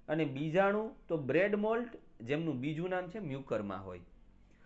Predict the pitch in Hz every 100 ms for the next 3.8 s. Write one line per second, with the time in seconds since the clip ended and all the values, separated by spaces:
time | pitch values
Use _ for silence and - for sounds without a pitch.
0 | - - - - 165 233 220 208 208 220
1 | 214 180 214 202 202 202 208 208 208 226
2 | 180 185 175 165 202 214 165 160 202 -
3 | 190 196 196 160 170 170 202 202